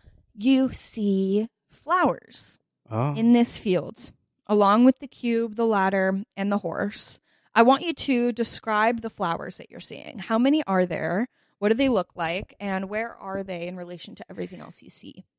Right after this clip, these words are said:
Speaker 2: It's just, like, a patch of sunflowers, uh, and they're, um,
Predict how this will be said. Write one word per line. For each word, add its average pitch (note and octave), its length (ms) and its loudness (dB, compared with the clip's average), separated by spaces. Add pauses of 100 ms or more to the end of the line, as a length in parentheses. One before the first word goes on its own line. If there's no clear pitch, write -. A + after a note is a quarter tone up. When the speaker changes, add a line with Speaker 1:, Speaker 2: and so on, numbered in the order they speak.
(140)
Speaker 2:
It's F#3 220 6
just, A#3+ 260 6
like, G#3 200 10
a D#3 80 8
patch - 420 4
of C3+ 100 2
sunflowers, B2+ 1040 6 (200)
uh, A#2 460 8
and B2+ 380 4
they're, C3+ 600 10
um, A#2+ 340 6